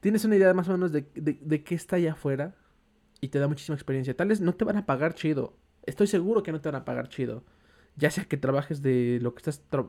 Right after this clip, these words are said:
estudiando, o que seas mesero, o que, no sé, no importa de qué trabajes, te va a dar experiencia. Y, y lo que decías hace rato, es el precio del novato, o sea, en vez de que pagues por experiencia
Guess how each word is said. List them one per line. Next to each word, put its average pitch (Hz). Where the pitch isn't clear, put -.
estudiando, 143
o 135
que -
seas 139
mesero, 139
o 139
que, 131
no 131
sé, 302
no 196
importa 233
de 120
qué 147
trabajes, 143
te 143
va 147
a -
dar 160
experiencia. 135
Y, 160
y 147
lo 151
que 143
decías 143
hace 139
rato, 139
es -
el 127
precio 156
del 139
novato, 127
o 120
sea, 123
en 156
vez 190
de 233
que 147
pagues 180
por 147
experiencia 160